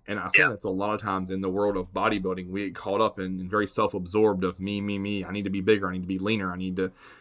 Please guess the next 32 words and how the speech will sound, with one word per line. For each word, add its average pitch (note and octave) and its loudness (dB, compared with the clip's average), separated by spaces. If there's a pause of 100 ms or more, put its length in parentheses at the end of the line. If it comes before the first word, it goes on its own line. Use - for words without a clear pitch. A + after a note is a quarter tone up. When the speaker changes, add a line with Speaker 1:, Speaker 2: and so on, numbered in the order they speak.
Speaker 1:
have G2 -2
my G2+ 0
shoulders G2+ 2
bigger. F#2 0
I - -2
need F#2+ -2
to F#2+ -6
have G2+ -4
my F#2 -2
back G#2+ -4
bigger. F#2 0
Like, F#2 -4 (380)
but G2+ 2
the F#2+ -6
kids C3+ 0
and F#2+ -6
the G2 -4
people A#2 -2
that F#2+ -2
we F#2+ -2
influence, G2+ -4
like, - -8 (220)
they - -12
don't D#3 -12
care F#2+ -2
about F#2 -4
that. A2+ -4
It's - -12
all B2+ -6
about G#2+ -4
how A2 0
can G2 -6